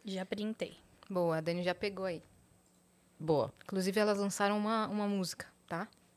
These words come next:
Speaker 2: É, chama Checkmate, vão escutar.
Speaker 1: Olha.
Speaker 2: Já dei aquela, aquela divulgação amiga.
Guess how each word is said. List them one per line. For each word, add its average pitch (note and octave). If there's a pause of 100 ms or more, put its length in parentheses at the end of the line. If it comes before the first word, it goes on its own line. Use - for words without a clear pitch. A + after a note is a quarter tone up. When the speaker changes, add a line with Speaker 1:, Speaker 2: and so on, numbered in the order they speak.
(240)
Speaker 2:
É, F#3
chama F3
Checkmate, G3
vão F3
escutar. - (1200)
Speaker 1:
Olha. F3+
Speaker 2:
Já F3
dei F3
aquela, C4 (480)
aquela G#3+
divulgação G#3
amiga. G3